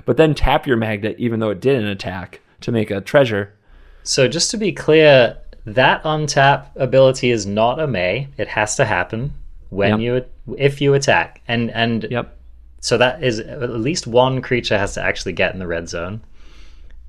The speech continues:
Speaker 2: Then all of your creatures have to untap, but then you may tap any number of them that you feel like it.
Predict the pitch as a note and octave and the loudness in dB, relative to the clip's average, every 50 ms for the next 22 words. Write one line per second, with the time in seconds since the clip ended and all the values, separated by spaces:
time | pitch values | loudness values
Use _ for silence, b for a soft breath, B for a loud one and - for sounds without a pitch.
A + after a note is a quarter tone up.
0 | - - A2 G#2+ A2 A2 G#2+ G2+ - G#2 A#2+ C#3+ D3 D3+ C#3 C#3+ C3+ B2 - - | -16 -6 2 4 4 4 4 2 2 2 2 4 4 2 0 2 0 0 0 -4
1 | F#2+ E2+ - - - - D#3 F3+ F3+ - - - C3+ A2+ G#2+ G#2 G2+ G2 - G#2 | -8 -10 -10 -8 -2 2 2 2 2 0 -2 0 2 2 2 2 0 0 0 2
2 | F#2 F#2 - - G#2 F#2 A2 G#2 G#2 G2+ G2+ G2+ G2+ G2+ G#2 A2+ C3+ D3 D3+ C#3 | 2 2 0 -2 -2 -2 -2 -2 -2 -4 -6 -6 -6 -4 -2 0 0 0 0 0
3 | C3 - G#2 F#2 E2+ D#2+ - - F#2 F2 F2 E2+ E2+ E2 E2 E2 E2 D#2+ D#2+ D#2 | -2 -2 -2 0 0 -2 -2 -6 -8 -8 -8 -10 -10 -10 -10 -10 -10 -10 -10 -10
4 | - - E2+ D#2+ E2 - - - - - - - F2+ - - G#2+ F2+ E2+ D#2+ D#2+ | -8 -10 -8 -8 -10 -12 -16 -14 -14 -14 -12 -12 -16 -10 -6 -6 -6 -6 -6 -10
5 | D#2+ - - - - b | -12 -12 -14 -14 -16 b